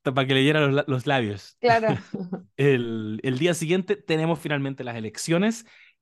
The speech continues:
Speaker 1: y, eh, y este capítulo es de una intensidad tremenda, de un vértigo impresionante, <laughs> porque están todos los personajes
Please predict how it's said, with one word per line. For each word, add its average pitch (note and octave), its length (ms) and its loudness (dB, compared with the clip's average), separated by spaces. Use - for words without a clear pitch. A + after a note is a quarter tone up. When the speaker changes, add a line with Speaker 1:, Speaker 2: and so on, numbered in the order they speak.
Speaker 1:
y, G#3+ 400 -4
eh, C3 640 2
y B2+ 100 0
este C#3 180 -2
capítulo C#3 380 2
es C#3 240 0
de C3+ 160 2
una C3+ 600 0
intensidad C#3 1080 -2
tremenda, C#3 760 2
de A#2+ 160 0
un C3+ 680 0
vértigo D3+ 800 0
impresionante, C#3 960 -4
<laughs> - 220 -20
porque C3 920 0
están C#3 560 -4
todos A3 260 0
los G#3+ 140 -2
personajes F3 960 -2